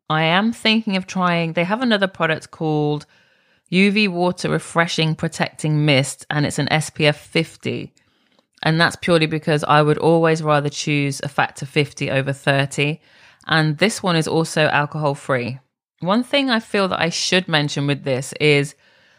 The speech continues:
I read a lot of reviews on the product before I bought it, and on the bottle it says, "High protection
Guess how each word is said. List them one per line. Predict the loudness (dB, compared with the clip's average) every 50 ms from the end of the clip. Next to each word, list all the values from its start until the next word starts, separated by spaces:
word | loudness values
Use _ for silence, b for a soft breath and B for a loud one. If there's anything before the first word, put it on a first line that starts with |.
| b b
I | 0 2
read | 4 4 4 4
a | 4 2
lot | 2 2
of | 2 0 0
reviews | -2 -4 -2 -2 -2 0 0
on | -2 -2
the | -4 -6
product | -4 -2 0 0 0 -2
before | -2 -6 -8 -4 -4 -2 0
I | -2
bought | -2 -2 -2 0 0 0 -2 -4 -6 -6
it, | -4 -4 -6 -8 -12 _ _ _ 0
and | 2 4 4 4 4 2 0 -2 -4 -6 -12 _ _ _ _
on | 2 2 2 2
the | 0
bottle | 0 0 0 0 0 -4 -4 -4
it | -4 -4
says, | -6 -4 -2 0 0 0 -2 -4 -8
"High | -10 -6 -2 0 0 0
protection | 0 -4 -10 -12 -6 -6 -6 -6 -6 -10 -6 -4 -4 -2 -2 -4 -6